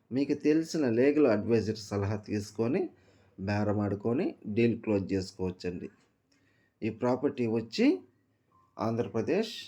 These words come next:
నెల్లూరు జిల్లా, చేజర్ల మండలం కిందకు వస్తుందండి ఈ పొలము. టోటల్గా పదహారు ఎకరాలండి. ల్యాండ్ ఓనర్ ఒక ఎకరా ధర వచ్చి పదిహేను లక్షలు చెప్తున్నారు. తార్ రోడ్డుకి ఆనుకొని వస్తుందండి ఈ పొలము.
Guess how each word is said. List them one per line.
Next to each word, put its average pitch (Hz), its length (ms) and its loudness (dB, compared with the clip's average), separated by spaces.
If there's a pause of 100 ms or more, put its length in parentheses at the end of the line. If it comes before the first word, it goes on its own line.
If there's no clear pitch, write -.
(240)
నెల్లూరు 110 400 2
జిల్లా, 110 440 -2 (420)
చేజర్ల 120 340 2
మండలం 104 320 2
కిందకు 101 300 -4
వస్తుందండి 110 540 -4
ఈ 226 140 -2
పొలము. 104 460 -6 (100)
టోటల్గా 113 540 -2 (400)
పదహారు 107 340 -2
ఎకరాలండి. 107 680 -2
ల్యాండ్ 107 360 0
ఓనర్ 107 420 -2 (420)
ఒక 104 140 -6
ఎకరా 104 280 -2
ధర 101 220 -4
వచ్చి 101 440 -6
పదిహేను 104 300 0
లక్షలు 101 320 -6
చెప్తున్నారు. 95 600 -6 (1000)
తార్ 113 220 0
రోడ్డుకి 117 280 0
ఆనుకొని 104 420 0
వస్తుందండి 101 500 -2
ఈ 151 160 -2
పొలము. 95 420 -6